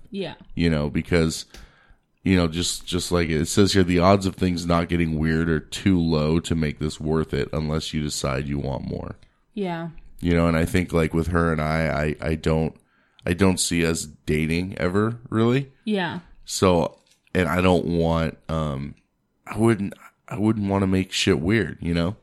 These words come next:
Speaker 1: Yeah.
Speaker 2: That would suck to ruin a relationship just because,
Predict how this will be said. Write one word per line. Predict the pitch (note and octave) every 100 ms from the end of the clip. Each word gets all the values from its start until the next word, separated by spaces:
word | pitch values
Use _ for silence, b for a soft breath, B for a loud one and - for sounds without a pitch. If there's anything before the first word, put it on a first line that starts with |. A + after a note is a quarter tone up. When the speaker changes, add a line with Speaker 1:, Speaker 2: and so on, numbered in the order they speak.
| _
Speaker 1:
Yeah. | A#3+ G#3+ - - _ _ -
Speaker 2:
That | F2
would | E2+
suck | - - - -
to | - E2+
ruin | E2 E2+ E2+ E2+
a | D#2+
relationship | D2+ D#2 - D2+ D#2+ D2+
just | D2 -
because, | D#2+ - D2+ D2 -